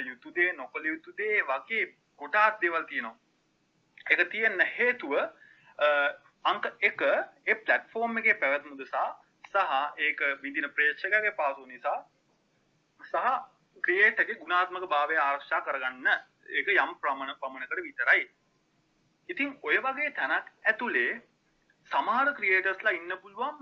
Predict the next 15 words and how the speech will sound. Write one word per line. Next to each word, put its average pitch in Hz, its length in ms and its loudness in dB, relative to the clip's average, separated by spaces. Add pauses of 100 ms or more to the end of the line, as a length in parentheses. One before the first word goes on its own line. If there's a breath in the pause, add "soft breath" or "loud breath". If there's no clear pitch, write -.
මේ 202 300 -6
වහලා 175 380 -2
තියෙන 214 320 -12
දොරවල්, 180 360 -4 (320)
දොරවල්, 143 380 -4
දොරවල් 156 360 -6
වහලා 156 280 -2
තියෙන 175 320 -6
මේ 175 240 -8
හතර 165 260 -4
වටෙන් 165 240 -8
වහලා 151 180 -8
තියෙන 180 180 -14
පිට්ටනිය 175 400 -8
ඇතුලේ 190 320 -6